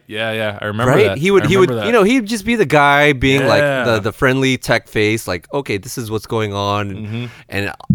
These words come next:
Speaker 2: I'm gonna go on a late night national T V show and just, like, talk about tech."
Speaker 1: Right.
Speaker 2: But just, just this whole Twitter rant that he went on, like, a few weeks,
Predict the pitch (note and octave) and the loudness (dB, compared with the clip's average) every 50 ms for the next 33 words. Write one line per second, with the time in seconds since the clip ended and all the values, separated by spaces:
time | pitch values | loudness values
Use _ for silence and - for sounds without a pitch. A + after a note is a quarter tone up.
0 | - A2 A2+ A#2+ A#2 A2+ G#2 A2+ G#2+ G#2 G#2 G#2+ G#2 F#2+ F#2+ G2+ G#2+ - G2+ G2+ | 0 0 0 0 -2 -2 0 0 0 2 0 0 0 -2 -2 -2 -4 -4 -4 -6
1 | G2 G2 F#2+ F#2+ G2 F#2 F2+ F#2 - - G2 F2+ E2 - G#2+ F#2 F#2+ F2 - - | -6 -6 -6 -6 -6 -4 -4 -6 -6 -6 -8 -8 -8 -10 -12 -10 -10 -8 -8 -6
2 | F#2+ F2 F2 F2 D#2 E2+ - E2+ E2 - - F2 E2 - G2 E2+ E2 D#2+ - - | -6 -6 -6 -6 -8 -10 -10 -10 -10 -10 -10 -10 -10 -8 -8 -6 -6 -8 -8 -10
3 | - - D#2 D#2 D#2 - - - - - - - - - - G2+ G2 G2+ F#2+ - | -12 -12 -10 -10 -10 -12 -16 -20 -20 -20 -20 -20 -20 -18 -14 -12 -12 -12 -14 -16
4 | - - A#2 A2 - - C#3+ D#3 D#3+ D#3+ D#3 D3 D3+ - _ _ - D#3 B2+ A2 | -14 -14 -12 -12 -8 -4 -2 0 0 2 2 2 0 -2 _ _ -14 -10 -4 0
5 | C#3+ E3+ F#3 G3 - - - - A#2 - D3 D#3+ - - D#3+ D3 - - D#3+ D3 | 2 2 2 2 0 -4 -10 -10 -8 -6 -6 -6 -6 -6 -8 -10 -8 -6 -6 -6
6 | - - - - C#3 C3 C#3 C#3 C#3+ C#3+ C3+ - C3 C3+ C3+ C#3 C#3+ C#3 C#3 C#3+ | -6 -6 -4 -2 0 0 2 2 0 0 -2 -4 -6 -6 -4 -4 -2 -2 -2 -2
7 | C#3+ D3 C#3+ C3+ G#2+ G#2+ G#2+ G#2+ - - A2 - - C#3 C3+ C3+ C3+ C#3 C3+ C3+ | -2 -2 -4 -4 -4 -4 -4 -4 -4 -8 -10 -10 -8 -6 -4 -2 -2 -2 -2 -2
8 | C3+ C3+ B2+ A#2 A2+ A#2+ C3+ B2+ - - - | -4 -4 -6 -6 -6 -6 -8 -8 -12 -14 -16